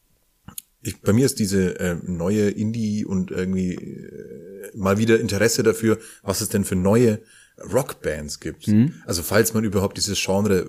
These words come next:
Speaker 1: Rock noch verwenden darf als Band, das weiß ich nicht, ob das erlaubt ist. Ähm, aber das waren auch so diese zwei Jahre jetzt natürlich, ähm, wo man sich halt nicht so viele Gedanken über, äh, Clubmusik irgendwie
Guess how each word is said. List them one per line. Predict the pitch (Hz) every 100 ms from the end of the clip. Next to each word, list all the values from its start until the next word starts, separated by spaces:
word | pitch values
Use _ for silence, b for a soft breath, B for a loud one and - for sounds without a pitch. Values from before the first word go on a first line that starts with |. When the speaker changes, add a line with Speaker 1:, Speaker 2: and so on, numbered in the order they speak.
| -
Speaker 1:
Rock | 98 - -
noch | 92 - -
verwenden | - 90 110 107 90
darf | 78 80 -
als | 87 -
Band, | 85 98
das | 85
weiß | 85 90
ich |
nicht, | 104 90
ob | 82
das | 82
erlaubt | 82 85 -
ist. | - B B B B B -
Ähm, | 101 92 92 -
aber | 101
das | 104 -
waren | 113
auch | 123
so | -
diese | 104 95
zwei | - 92
Jahre | 87 110 156
jetzt | 151
natürlich, | 151 151 170 - _ -
ähm, | 95 92 92
wo | 92
man | 95
sich | 101
halt | 95
nicht | 90
so | -
viele | - 98
Gedanken | 92 92 107 120
über, | 98 101 98 B B B B B -
äh, | 98
Clubmusik | 92 - 131 139 135 143 143 -
irgendwie | 127 123 131